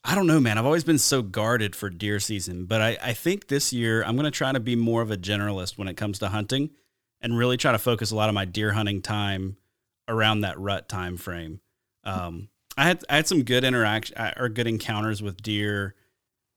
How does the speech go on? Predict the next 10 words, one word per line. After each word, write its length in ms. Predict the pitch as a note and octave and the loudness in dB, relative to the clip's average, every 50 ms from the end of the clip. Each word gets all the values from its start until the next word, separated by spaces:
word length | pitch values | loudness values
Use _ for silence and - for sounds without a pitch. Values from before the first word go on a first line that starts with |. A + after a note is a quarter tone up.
| _ _ _ _ _ _ | _ _ _ _ _ _
the 220 | B2 A#2+ B2 A#2 | -4 0 2 2
other, 260 | A2+ A#2 A#2+ A2+ G#2+ | 2 2 0 0 -2
you 160 | - - C#3+ | -2 -2 -4
know, 100 | A2+ G#2 | -4 -4
during 300 | F#2+ F#2+ B2 A#2 A#2 A2 | -4 -2 0 0 2 2
early 240 | G#2 A2 A2+ A2 G#2+ F#2+ | 2 0 0 0 -2 -2
season 380 | - - A2+ G#2 F#2 G2 F#2+ | -2 -4 -4 -4 -4 -4 -6
as 180 | F#2 F2+ F2+ - | -6 -6 -8 -8
well. 500 | G#2+ G2 G2+ G2 G2 G#2+ B2+ D#3 E3 - _ _ _ _ _ _ _ _ _ _ - | -8 -8 -6 -4 -4 -4 -4 -4 -6 -8 _ _ _ _ _ _ _ _ _ _ -6
But 340 | A#2 G#2+ G2+ F#2+ F2 - | -2 -2 -2 -2 -4 -8